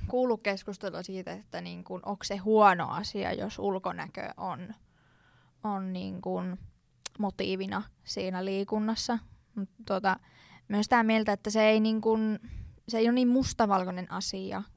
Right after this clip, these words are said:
että minun henkilökohtainen mielipide on se, että <clears throat> kyllä liikunnassa ja <clears throat> yleisen hyvinvoinnin ylläpitämisessä pitää olla joku syvempi motiivi kuin, kuin se ulkonäkö, mutta niin kun itse koen, että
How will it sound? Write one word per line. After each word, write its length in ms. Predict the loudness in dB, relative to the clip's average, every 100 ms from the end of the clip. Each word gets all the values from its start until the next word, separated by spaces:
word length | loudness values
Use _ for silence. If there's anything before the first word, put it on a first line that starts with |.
| _
että 340 | -12 -6 -6 -6 _ _ _ _ _ _
minun 140 | 0 2
henkilökohtainen 680 | 2 0 -2 -2 -2 0
mielipide 580 | 0 0 0 0 0 0
on 80 | 0
se, 140 | -2
että 260 | -4 -4 -6 -6 _ -20 -20 _ _ _ -8
<clears throat> 100 | -8 -2 0 4 4 2 -2 _ -20 -20 _ _ _ -8
kyllä 280 | 2 4 2 0 -8 -4 -2 -2 -2 -6 -8 0
liikunnassa 600 | 0 2 2 2 2 0
ja 120 | -2 -4 _ -4 0
<clears throat> 400 | 2 6 6 4
yleisen 380 | 6 8 8 6
hyvinvoinnin 600 | 8 8 8 6 4 2
ylläpitämisessä 640 | 4 4 4 2 0 -2 -4
pitää 240 | 2 4
olla 100 | 4
joku 200 | 2 0
syvempi 480 | 2 4 4 2 -2
motiivi 460 | -6 -4 -4 -6
kuin, 280 | -8 -6 -6 -8 -16 -18 -18 -20 -8
kuin 180 | 0 2
se 120 | 4
ulkonäkö, 560 | 4 4 4 -2 -2 -2
mutta 300 | -4 -4 -2
niin 220 | 0 -2
kun 320 | 0 -2 -2 -8 -18 -20 -10
itse 320 | -6 -4 -4
koen, 380 | -2 0 0 0
että 420 | -2 0 2